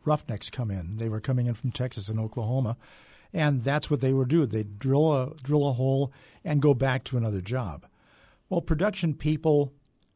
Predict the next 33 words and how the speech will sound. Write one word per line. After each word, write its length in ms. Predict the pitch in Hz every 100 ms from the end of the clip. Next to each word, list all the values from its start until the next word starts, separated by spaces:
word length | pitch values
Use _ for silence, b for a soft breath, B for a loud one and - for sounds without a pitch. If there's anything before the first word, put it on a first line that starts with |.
| _
are 140 | - 147
more 220 | 139 151
stable. 600 | - - 147 135 139 151 147
They 140 | 139
bring 240 | 123 139 135
families 640 | - 151 151 151 147 123
with 240 | 139 143
them. 320 | - 135 143 135
The 80 |
families 720 | 123 - 139 143 139 139 131
have 220 | - 123 113
children 340 | 151 151 143
that 180 | 127 113
go 160 | 131 135
into 120 | 127
the 120 | 107
schools. 540 | - 175 156 151 143 b b b b b
So 220 | - 175 156
it 60 |
all 280 | 143 151 147 160
is 180 | - 143
a 60 | 143
nice 380 | 135 139 143 143
economic 540 | 127 123 123 120 110
effect. 500 | 107 - 170 123 - b b b b b b _ -
Uh, 360 | 156 147 143 147 _ _
and 460 | 190 175 160 - - _ _ _ _ _ _ _ _ _ _ _
the 180 | 185 190
oil 300 | 185 190 185
industry 480 | 165 156 - 214 185
is 100 | 156
saying 380 | 185 175 165
that 340 | 143 135 135